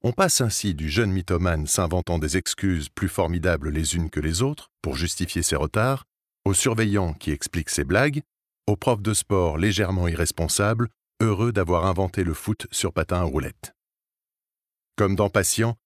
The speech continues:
les réalisateurs trouvent l'équilibre entre humour et gravité. Derrière les scènes quotidiennes, on devine des situations difficiles et on constate les limites d'une école qui, régulièrement, n'arrive pas à jouer son rôle avec succès.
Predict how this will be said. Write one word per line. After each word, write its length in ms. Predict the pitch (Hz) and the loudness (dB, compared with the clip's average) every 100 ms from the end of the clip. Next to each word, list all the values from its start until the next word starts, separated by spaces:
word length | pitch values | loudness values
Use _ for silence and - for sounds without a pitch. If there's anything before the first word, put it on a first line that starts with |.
| _ _ | _ _
les 140 | - 104 | 0 2
réalisateurs 720 | 123 131 113 120 - 139 127 | 2 0 0 -2 0 -2 -2
trouvent 260 | - 123 110 | -2 -2 -2
l'équilibre 640 | 117 104 113 120 104 - | -4 -2 0 0 -2 -2
entre 300 | 101 98 - | 0 -2 0
humour 440 | 113 104 101 101 98 | 2 4 2 0 0
et 100 | 104 | 0
gravité. 560 | 87 87 73 73 67 64 _ _ _ _ _ | 2 2 0 -4 -6 -6 _ _ _ _ _
Derrière 460 | - 82 80 95 92 | -2 2 4 4 2
les 100 | 82 | 0
scènes 240 | - 85 | 0 0
quotidiennes, 560 | 82 - 69 92 101 101 _ _ _ | -2 -4 -2 0 2 0 _ _ _
on 140 | 87 90 | -2 0
devine 340 | 110 117 151 | 0 0 0
des 120 | 104 | 0
situations 500 | 95 123 - 113 - | -2 -2 -2 -2 -2
difficiles 680 | 78 92 90 - 107 135 139 - - | -2 -2 -2 -2 0 -2 -2 -6 -2
et 80 | |
on 80 | 110 | -2
constate 540 | - 123 - 135 - - | 0 -4 -2 -4 -4 -2
les 100 | 90 | 0
limites 400 | 113 120 - 98 | 2 0 -2 -2
d'une 140 | 95 | 0
école 400 | 92 - 107 113 - | 0 0 0 0 -4
qui, 160 | - | -4
régulièrement, 720 | 80 110 104 98 85 78 95 104 _ _ - | 0 0 0 0 0 0 0 -2 _ _ -4
n'arrive 380 | 101 101 104 - | 0 0 -2 -2
pas 160 | 117 | 0
à 100 | 101 | 2
jouer 260 | 95 92 95 | 0 0 0
son 220 | - 92 | 0 -2
rôle 240 | 78 85 | 0 2
avec 220 | 87 80 - | 2 0 -4
succès. 440 | 76 - 69 58 | -6 -4 -4 -6